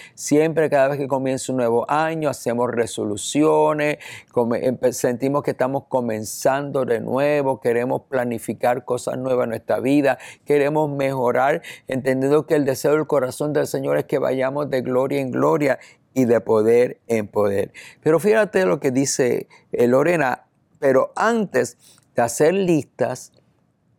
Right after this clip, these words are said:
y planes", y no sé si ya tiene la lista de los planes, ya yo estoy haciendo esa lista de esos planes, "hay algo que debemos definir con claridad. ¿Quién, escucha bien,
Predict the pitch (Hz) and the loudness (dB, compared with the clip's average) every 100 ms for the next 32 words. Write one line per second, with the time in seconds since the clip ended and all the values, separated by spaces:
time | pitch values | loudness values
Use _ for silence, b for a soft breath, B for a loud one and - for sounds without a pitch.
0 | _ 113 104 - 139 147 104 95 - - | _ -4 -2 0 0 0 -4 -8 -12 -10
1 | 107 104 123 139 151 139 127 131 131 120 | -6 -4 -2 0 2 2 0 -2 0 0
2 | 113 131 - 110 110 - 127 147 147 110 | 0 -2 -2 -2 -2 -4 -2 0 0 -2
3 | 107 110 110 131 127 - B B - 117 | 0 0 2 4 2 0 B B -2 0
4 | 117 - 127 131 120 - 131 127 120 123 | 0 2 4 4 2 0 0 0 0 0
5 | 117 127 127 120 117 - 127 123 110 B | 0 0 0 0 -2 0 0 0 -4 B
6 | B B _ _ 143 160 190 - - 165 | B B _ _ 2 4 2 0 0 2
7 | 185 170 165 - - 123 110 113 104 120 | 2 2 0 -2 -2 0 2 2 2 2
8 | 139 156 156 156 - 110 110 - 113 107 | 2 2 -2 -4 -6 0 0 0 -2 0
9 | 127 135 123 120 107 113 104 101 104 104 | 0 0 -2 -4 0 0 0 -2 -2 -2
10 | - b b b b _ - 180 196 202 | -8 b b b b _ -2 4 6 6
11 | 226 233 - - - 151 - 196 175 185 | 4 0 -6 -12 -2 -2 0 0 2 2
12 | 156 135 | 0 -4